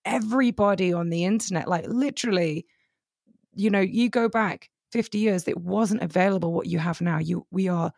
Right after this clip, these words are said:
so, so fortunate. So, you know, fi-, you can literally build a community for free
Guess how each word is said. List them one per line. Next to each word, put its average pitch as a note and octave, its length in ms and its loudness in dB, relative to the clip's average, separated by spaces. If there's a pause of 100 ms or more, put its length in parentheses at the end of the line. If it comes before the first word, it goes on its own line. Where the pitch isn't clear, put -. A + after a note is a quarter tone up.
so, F#3 520 2
so E3+ 300 0
fortunate. F3 720 -2 (340)
So, F#3 220 2
you F3+ 200 0
know, F3+ 160 2 (220)
fi-, - 280 -6
you G#3+ 120 2
can A3 180 2
literally G#3 300 0
build G3+ 360 0
a F#3+ 60 -4
community F3+ 580 0
for G#3 380 0
free E3+ 880 0